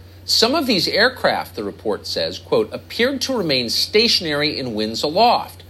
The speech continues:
move against the wind, maneuver abruptly, or move at considerable speed, all without discernible means of propulsion."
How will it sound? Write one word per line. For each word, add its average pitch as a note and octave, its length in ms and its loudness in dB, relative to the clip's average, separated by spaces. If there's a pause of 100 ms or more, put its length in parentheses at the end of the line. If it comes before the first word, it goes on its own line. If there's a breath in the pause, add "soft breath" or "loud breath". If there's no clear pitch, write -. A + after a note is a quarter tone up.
(140 loud breath)
move D#3 240 2
against G#3+ 440 0
the A3+ 100 4
wind, A2+ 340 0
maneuver B2+ 400 0
abruptly, F#3 540 2
or G#2 100 0
move D3+ 240 0
at F3 140 -2
considerable C#3 640 -2
speed, F3+ 560 -2 (480 loud breath)
all G#3+ 260 8
without G3+ 420 2
discernible F#3 600 -2
means B2+ 420 -4 (100)
of A2+ 200 -6
propulsion." - 640 -4